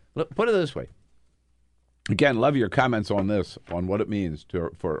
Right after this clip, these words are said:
O'Reilly to be gone on Twitter at B P Show. But think about this. Ten months ago, who would have thought that Fox News would be without Roger Ailes? A month ago,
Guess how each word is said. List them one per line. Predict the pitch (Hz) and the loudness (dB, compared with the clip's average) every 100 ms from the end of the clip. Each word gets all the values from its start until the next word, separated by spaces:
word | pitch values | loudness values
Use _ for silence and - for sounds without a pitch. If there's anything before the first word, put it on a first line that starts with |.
| 80 | -4
O'Reilly | 80 87 85 80 | -4 -4 -4 -6
to | 80 | -6
be | 82 | -6
gone | 82 92 82 69 - _ - | -2 -2 -2 -8 -16 _ -8
on | 82 82 | -6 -2
Twitter | 110 92 78 - | -2 -2 -4 -4
at | 90 85 | -4 -2
B | 95 82 | -4 -4
P | 87 | -4
Show. | 78 101 82 - - - _ | 0 0 0 -4 -16 -20 _
But | - | -2
think | - 196 | 0 4
about | 170 131 | 4 4
this. | 123 95 - - _ _ _ - _ _ _ _ _ _ _ | 4 2 0 -18 _ _ _ -20 _ _ _ _ _ _ _
Ten | - 190 | 2 4
months | 190 190 185 | 4 4 2
ago, | 180 180 190 - _ _ _ _ _ _ _ _ _ _ _ _ _ 151 | 2 4 2 -2 _ _ _ _ _ _ _ _ _ _ _ _ _ 2
who | |
would | 214 | 4
have | 214 - | 4 2
thought | 135 90 - - - _ _ - | 4 4 0 -14 -20 _ _ 2
that | 107 92 - - - | 2 2 -2 -18 0
Fox | 120 127 - | 2 2 0
News | 113 101 90 87 - _ _ _ _ _ _ | 2 2 2 -2 -8 _ _ _ _ _ _
would | 107 85 | -2 2
be | 98 | 2
without | 87 85 85 87 - | 4 2 2 0 0
Roger | 85 87 82 - | 2 2 2 2
Ailes? | 78 60 - - _ _ _ _ _ _ _ _ _ _ _ _ _ _ _ _ _ _ _ _ _ _ _ _ - | 2 0 -4 -18 _ _ _ _ _ _ _ _ _ _ _ _ _ _ _ _ _ _ _ _ _ _ _ _ 0
A | 117 | 2
month | 117 180 226 - | 4 4 2 0
ago, | 90 69 - - | -2 -2 -10 -14